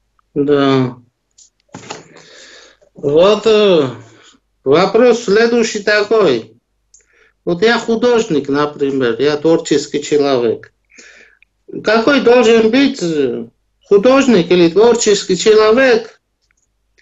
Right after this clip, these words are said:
хр-, христиан, ну, какой, по-христиански, ка-, какой должен быть. Потому что творческий человек, э, там разные вещи, там и, и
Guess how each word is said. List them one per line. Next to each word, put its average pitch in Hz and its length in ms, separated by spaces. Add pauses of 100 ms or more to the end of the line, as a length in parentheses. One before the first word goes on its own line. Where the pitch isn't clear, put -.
(340)
хр-, 165 300
христиан, 190 840
ну, 196 300
какой, 185 640
по-христиански, 196 960
ка-, 156 320 (100)
какой 175 380
должен 143 500
быть. 127 280
Потому 196 440
что 180 440 (1500)
творческий 233 600
человек, 226 760
э, 151 320 (1120)
там 190 420 (640)
разные 208 640
вещи, 196 500
там 156 300
и, 165 180
и 147 600